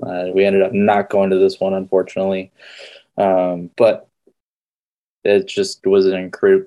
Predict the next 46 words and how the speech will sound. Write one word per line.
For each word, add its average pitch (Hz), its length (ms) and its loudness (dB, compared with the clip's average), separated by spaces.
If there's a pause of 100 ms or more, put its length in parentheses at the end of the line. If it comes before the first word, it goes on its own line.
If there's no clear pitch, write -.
(120)
incredibly 113 480 0
special 92 420 -6
run 90 280 -6
to 95 100 -10
see 101 200 -4
Steph 95 320 -4
Curry 92 380 0
break 98 340 -2
down 98 220 -2
like 95 160 -2
he 98 140 -8
did. 95 360 2 (680)
Uh, 90 80 -2
I 90 100 0
know 95 180 -2
Chris 95 320 -2
mentions 92 440 -4
it 92 100 2
in 92 120 -4
the 92 60 -8
podcast, 92 840 -6 (260)
uh, 92 360 -6 (260)
how 92 100 0
he 101 400 0 (560)
cried 98 260 2
for 101 100 0
the 95 100 -2
first 95 240 0
time 92 180 0
watching 92 300 -4
the 87 40 -10
sporting 90 380 -4
event 90 300 -4
since 98 280 -4
twenty 98 300 -2
fifteen. 95 560 -4
Uh, 90 220 -6 (640)
there 92 140 0
was 92 100 -4
definitely 92 340 -2
some 92 240 -6
tears - 560 -4 (180)
forming 92 300 -2
up 90 200 -8
and 87 100 -12
shedding, 92 400 -4